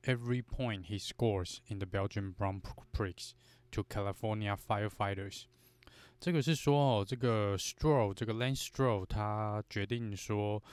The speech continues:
呃，他在这场比赛得到的每一个积分哦，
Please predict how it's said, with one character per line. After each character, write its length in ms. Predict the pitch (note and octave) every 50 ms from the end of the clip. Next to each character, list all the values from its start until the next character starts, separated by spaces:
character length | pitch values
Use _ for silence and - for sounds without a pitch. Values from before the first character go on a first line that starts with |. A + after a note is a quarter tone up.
| - - - _ -
呃， 380 | A2 G2+ G2+ G2 F#2+ F#2+ F#2
他 320 | - - - B2 B2+ C3 B2+
在 280 | - - C#3+ C3 A#2+
这 120 | A2+ - C3
场 220 | - G#2+ G2 G2
比 180 | - G#2 F2+ F2
赛 320 | F2 - A#2+ A#2 G#2+ G2+
得 240 | G2 - G2+ F#2+ G2+
到 200 | G#2 A#2+ A#2 A2
的 100 | G#2 G2
每 220 | G2 G2 F#2+ F2+
一 100 | F#2 G2+
个 100 | G#2+ A2+
积 340 | A2+ - - - A2+ A2+ A#2
分 300 | A2 - A2+ A2 G#2+ G#2+
哦， 160 | G2+ F2+ F2